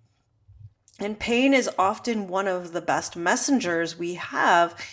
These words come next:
for knowing that something is not in alignment, for knowing that we're off balance somehow, that things aren't, um, in integrity with ourselves, we could say.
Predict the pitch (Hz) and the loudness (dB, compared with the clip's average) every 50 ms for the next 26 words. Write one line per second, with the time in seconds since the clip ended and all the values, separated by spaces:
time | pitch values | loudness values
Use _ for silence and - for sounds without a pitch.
0 | - _ - 208 208 208 202 208 220 277 320 330 302 262 208 170 - - - 202 | -18 _ -2 -2 0 0 4 4 6 6 8 6 6 6 4 4 2 2 -2 -2
1 | 190 208 202 - 202 196 - - 180 170 170 165 151 151 165 170 - - - 180 | -2 -2 -4 -6 -8 -6 -6 -8 -8 -8 -8 -6 -4 -2 -2 -2 -2 -2 -6 -8
2 | 180 165 160 156 147 151 160 156 147 135 131 - - - 190 185 190 196 214 240 | -6 -6 -4 -4 -4 -4 -4 -4 -6 -10 -10 -10 -8 -6 -4 0 2 2 2 4
3 | 240 240 226 - 214 202 - - - 160 160 170 - - - 113 135 147 165 165 | 4 2 2 2 2 2 2 2 4 4 4 4 2 -4 -2 -2 -2 -2 -4 -6
4 | 160 143 - - - - 165 165 156 - - 170 165 165 160 160 160 - - - | -8 -8 -10 -10 -6 -6 -6 -6 -6 -8 -6 -2 -2 0 -2 -2 -4 -10 -20 -20
5 | - - - - _ - - 180 - - - - 202 208 214 202 214 196 196 175 | -20 -20 -20 -20 _ -6 -4 -4 -4 -4 -4 -6 -4 -4 -2 -2 -2 -2 -2 -2
6 | - - - - - - _ _ _ _ _ _ _ _ _ _ _ _ - 147 | -6 -10 -12 -14 -14 -14 _ _ _ _ _ _ _ _ _ _ _ _ -2 0
7 | 139 170 160 143 143 147 151 - - 214 214 196 180 180 180 - - 208 202 - | 2 4 4 4 2 0 -2 -4 -2 -2 0 -2 -4 -4 -8 -6 -2 -2 -2 -2
8 | 185 175 170 156 151 151 151 147 143 - - - 147 - - - 123 117 - - | -2 -6 -6 -6 -6 -6 -4 -4 -4 -4 -4 -4 -4 -6 -4 -2 -2 -2 -2 -4
9 | - - 170 160 151 147 - 147 147 - - 147 135 - - - | -6 -8 -6 -6 -8 -6 -8 -10 -8 -4 -4 -4 -4 -4 -6 -10